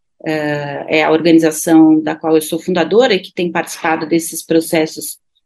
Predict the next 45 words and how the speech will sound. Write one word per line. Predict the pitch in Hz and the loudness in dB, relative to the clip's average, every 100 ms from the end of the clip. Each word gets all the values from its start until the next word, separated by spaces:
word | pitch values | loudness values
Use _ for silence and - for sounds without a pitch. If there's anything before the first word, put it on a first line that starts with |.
| _ | _
desde | - 185 190 170 | 0 4 4 2
a | 165 | 2
primeira | 170 165 160 | 4 4 4
lei | 156 156 | 4 4
municipal | 156 151 - - 147 143 | 4 2 -6 -8 -6 -4
lá | 143 | -4
em | 151 | -2
dois | 156 156 | -2 4
mil | 160 | 4
e | |
dezoito, | 165 165 196 226 - _ _ | 4 0 0 -2 -4 _ _
você | - | -2
vai | 277 285 | -2 0
poder | 277 269 269 | 0 0 -2
conhecer | 294 277 269 - 190 185 | -4 -4 -4 0 0 0
do | 180 208 | -6 0
texto | 240 233 - | 2 2 0
da | 190 175 | -2 0
lei | 196 247 226 _ - | 2 2 0 _ -6
do | 247 | -4
que | 254 254 | -2 -2
se | 240 | -4
trata. | 226 156 143 - | -2 -2 -2 -6
Se | 156 208 | -8 -6
trata | 214 220 226 | -4 -2 -2
de | 190 220 | -2 2
nutrir | 247 311 269 226 226 | 4 4 2 0 2
as | 220 - | 0 -2
relações | 208 214 - 160 165 - _ _ - | -4 -4 2 4 4 -2 _ _ -2
e | 214 233 | 2 4
inter-relações | 247 226 208 185 185 202 208 | 4 2 0 -2 -4 -4 -6
que | - 233 | -6 -8
se | - | -6
dão | 196 220 247 - _ _ | -2 0 0 -4 _ _
com | - 277 | -4 -2
todos | 262 294 339 330 | 2 2 2 2
os | 269 - - | -2 -2 -2
seres | 202 214 220 | 0 0 -4
que | - | -2
ali | 214 175 180 185 | 0 0 0 0
convivem | 220 208 175 180 190 | 0 0 0 -2 -2
com, | 185 185 185 190 - _ _ _ | -2 2 2 2 -4 _ _ _
com | - 214 220 | -2 0 2
o | 226 | 0
rio. | 180 170 156 | 4 4 4